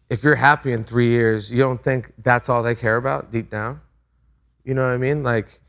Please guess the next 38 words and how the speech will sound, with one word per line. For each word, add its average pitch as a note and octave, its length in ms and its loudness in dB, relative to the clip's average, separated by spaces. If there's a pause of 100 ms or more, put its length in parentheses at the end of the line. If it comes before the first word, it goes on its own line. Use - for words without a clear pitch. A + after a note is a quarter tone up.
(120)
if A2+ 160 -8
you're C3+ 360 4
in C3 140 -4
a B2 40 -2
good A#2+ 240 2
vibe B2+ 420 4
and A#2+ 140 -6
you're, A#2 240 -2 (180)
you're A#2+ 160 -4
feeling A#2+ 320 -4
good A#2+ 140 0
about A#2 280 2
life, B2 380 0
'cause A2 160 -4
they're, B2+ 220 4
they're A#2+ 220 0
adults A#2+ 420 -4
and A#2 100 -8
they A#2+ 80 -2
know B2 180 -2
how A2 140 -2
hard G#2+ 260 -2
it G#2 60 -6
is G#2+ 180 -8
to - 80 -20
be A2 120 -6
happy A2 420 -6
and G#2+ 220 -12
consistently A2 580 -14
happy. A2 400 -8 (480)
So C3 220 0
if A2+ 100 -8
you're C#3 120 2
doing C3+ 280 -2
something B2+ 380 -4
that A2+ 140 -2
you B2 120 -4
love B2+ 540 0